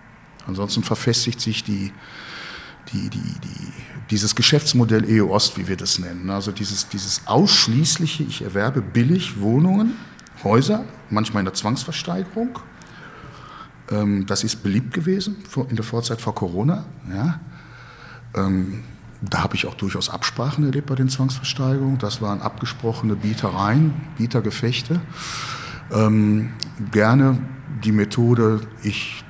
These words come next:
du musst bei einer Zwangsversteigerung zehn Prozent des, des Verkehrswertes, was das Amtsgericht feststellt,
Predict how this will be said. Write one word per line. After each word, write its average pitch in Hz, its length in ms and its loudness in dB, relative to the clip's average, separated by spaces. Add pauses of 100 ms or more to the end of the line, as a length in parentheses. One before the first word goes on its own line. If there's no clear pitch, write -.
(140)
du 107 80 2
musst 120 260 4
bei 113 60 0
einer 104 140 4
Zwangsversteigerung 113 600 0
zehn 110 220 2
Prozent 104 500 -2
des, - 340 -2
des - 140 -4
Verkehrswertes, 127 720 -2
was 107 140 -2
das - 160 -2
Amtsgericht 110 420 -4
feststellt, 107 580 -2